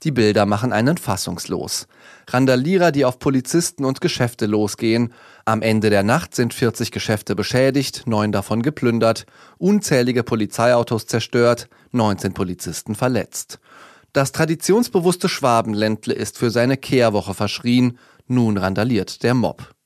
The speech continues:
Scheinbar aus dem Nichts bricht sich die Kraft der Jungen ihre Bahn. Die Polizei sagt, die Randale habe nach einer Drogenkontrolle nach Ende einer Open-Air-Party begonnen. Erst hätten sich hundert bis zweihundert Umstehende den Krawallen angeschlossen.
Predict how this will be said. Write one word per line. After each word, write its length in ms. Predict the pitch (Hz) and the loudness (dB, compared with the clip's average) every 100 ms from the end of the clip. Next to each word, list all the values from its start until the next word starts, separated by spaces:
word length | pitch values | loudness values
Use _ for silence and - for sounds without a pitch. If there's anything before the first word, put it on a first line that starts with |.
| _ _ _ _ | _ _ _ _
Scheinbar 560 | - 156 190 190 165 | -4 0 2 2 2
aus 160 | 139 151 | 2 0
dem 260 | - 185 190 | 0 2 4
Nichts 440 | 185 - - - | 4 0 -8 -10
bricht 320 | - 107 - | -6 -6 -4
sich 160 | 113 - | -8 -8
die 120 | 165 | -8
Kraft 360 | - 104 98 - | -4 -2 -2 0
der 100 | 131 | 2
Jungen 400 | 110 98 90 92 | 2 0 0 -4
ihre 220 | 101 120 | -2 0
Bahn. 420 | 110 101 101 101 - - - _ - | 2 2 2 -2 -6 -20 -20 _ -12
Die 160 | 92 | -10
Polizei 640 | 90 95 95 - 120 123 139 | -8 -6 -6 -4 2 2 4
sagt, 520 | 131 131 139 - - | 2 2 0 -6 -2
die 80 | 131 | 0
Randale 580 | 139 135 139 160 131 | 2 2 2 4 4
habe 240 | 110 117 123 | 4 2 0
nach 140 | 123 | -2
einer 200 | 117 131 | 0 -2
Drogenkontrolle 840 | 123 123 208 170 123 117 - 113 120 | 0 2 2 0 -2 -2 0 0 2
nach 240 | 123 127 | 2 0
Ende 400 | - 117 117 120 | -2 -2 0 0
einer 240 | 113 120 107 | 0 0 0
Open-Air-Party 840 | 107 147 135 139 - 113 107 113 | -4 -4 0 0 0 -2 -2 -4
begonnen. 560 | 110 117 117 123 123 - - _ _ | -4 0 2 2 -2 -6 -20 _ _
Erst 380 | - 123 131 - | 0 2 2 -2
hätten 220 | 139 139 | -4 -4
sich 200 | 127 - | -4 -4
hundert 480 | 131 151 156 151 139 | 0 2 2 2 0
bis 180 | 147 - | -2 -6
zweihundert 540 | - 147 147 143 131 | -2 0 2 0 -2
Umstehende 560 | 190 196 - 110 107 104 | -2 -2 0 -2 0 0
den 160 | 104 | -2
Krawallen 560 | 101 110 101 104 107 110 | -2 -2 0 2 2 0
angeschlossen. 800 | 120 143 143 - 139 - 160 | 0 0 0 2 0 2 0